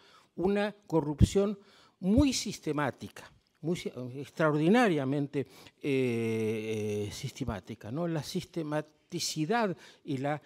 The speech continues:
generalidad son cosas verdaderamente, eh, admirables, con, sacándole la palabra todo matiz vel-, valorativo, del periodo de los, eh, Kirchner, ¿no?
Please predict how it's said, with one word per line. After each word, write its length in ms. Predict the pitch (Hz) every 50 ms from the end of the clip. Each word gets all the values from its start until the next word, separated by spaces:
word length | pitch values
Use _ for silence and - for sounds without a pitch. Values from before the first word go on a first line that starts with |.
| - _
generalidad 800 | - - 165 156 143 139 139 139 139 131 135 143 151 180 214 262 233
son 240 | - - 180 156 143
cosas 360 | - 190 175 - 190 175 151
verdaderamente, 880 | 151 139 131 139 139 147 151 151 165 165 165 175 180 180 175 185 165 - - - - - - -
eh, 180 | - 135 139 143 -
admirables, 920 | 139 139 135 127 151 151 170 208 214 180 147 123 123 127 147 147 - -
con, 300 | - 127 120 120 120 - _ - 147 131 131 _ -
sacándole 540 | - 127 - - 143 139 143 143 135 135 135
la 140 | 123 120
palabra 500 | - - 117 123 135 135 135 139 135 127 - - - - - _ _
todo 400 | - 135 127 127 127 120 117 - - - - - _ -
matiz 360 | 139 123 123 - - 160 131
vel-, 220 | 135 131 117 135 - 139
valorativo, 760 | 127 123 127 131 131 143 147 - - 143 131 139 160 160 - - - - _ _
del 220 | - 143 143 135
periodo 500 | 131 - 143 135 139 147 156 156 151 147
de 100 | 143 135
los, 340 | 120 120 113 104 - - -
eh, 340 | 127 - 117 110 107 107 - -
Kirchner, 520 | - 127 110 - - - 107 107 107 110
¿no? 140 | 143 160 156